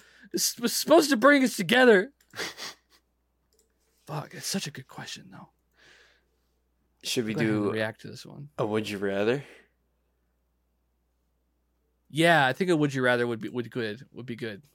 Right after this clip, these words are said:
Speaker 1: Good, uh, yeah, yeah, yeah, yeah. I'll, I'll read this one. Okay, let me see. I was trying to find that reaction. Thank you for reacting that one. <laughs>
Speaker 2: <laughs> No problem.
Speaker 1: Okay, I guess I'll read the first one. <clears throat>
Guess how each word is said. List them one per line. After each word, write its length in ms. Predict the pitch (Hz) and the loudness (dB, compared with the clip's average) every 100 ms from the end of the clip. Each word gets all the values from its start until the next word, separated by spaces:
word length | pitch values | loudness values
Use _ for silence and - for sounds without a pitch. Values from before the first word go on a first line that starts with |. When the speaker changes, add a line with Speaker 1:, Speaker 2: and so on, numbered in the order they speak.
| 151 156 | -20 -10
Speaker 1:
Good, 220 | 123 104 | -8 -6
uh, 260 | 110 101 123 _ _ _ _ _ _ _ _ _ _ _ _ _ _ _ _ _ | -8 -8 -12 _ _ _ _ _ _ _ _ _ _ _ _ _ _ _ _ _
yeah, 440 | - 123 120 101 120 _ | -8 -4 -4 -6 -12 _
yeah, 280 | - 107 82 - | -12 -12 -12 -16
yeah, 120 | 73 82 | -16 -16
yeah. 100 | - - | -16 -10
I'll, 180 | 131 120 | -6 -4
I'll 120 | 120 | -6
read 160 | 104 101 | -10 -14
this 200 | - - | -18 -20
one. 180 | - 147 _ _ _ _ _ _ _ _ _ _ _ _ _ _ _ _ _ _ - | -20 -20 _ _ _ _ _ _ _ _ _ _ _ _ _ _ _ _ _ _ -20
Okay, 180 | - - | -20 -20
let 100 | - | -20
me 60 | 147 | -20
see. 200 | - - - | -20 -20 -10
I 80 | 135 | -10
was 100 | - | -6
trying 160 | 151 | -6
to 40 | 143 | -4
find 160 | 127 | -6
that 80 | 117 | -4
reaction. 400 | 117 107 - 117 | -4 -4 -6 -10
Thank 200 | 120 - | -10 -10
you 60 | 127 | -12
for 60 | |
reacting 300 | 113 110 104 | -10 -10 -12
that 120 | 104 | -8
one. 100 | 156 160 302 | -8 -2 0
<laughs> 180 | - - | 0 -2
Speaker 2:
<laughs> 180 | 135 117 | -4 -2
No 120 | 113 | -4
problem. 260 | 98 92 113 - - - - _ _ _ - | -4 -6 -6 -12 -14 -14 -18 _ _ _ -14
Speaker 1:
Okay, 320 | 120 117 110 - | -10 -8 -10 -10
I 80 | 127 | -4
guess 200 | 156 180 | -2 -2
I'll 60 | 151 | -2
read 100 | 131 | -6
the 40 | 110 | -6
first 240 | 113 - | -6 -6
one. 140 | 117 - _ _ _ _ _ _ - | -12 -16 _ _ _ _ _ _ -6
<clears throat> 640 | 277 269 254 254 202 | -4 -4 -4 -2 -2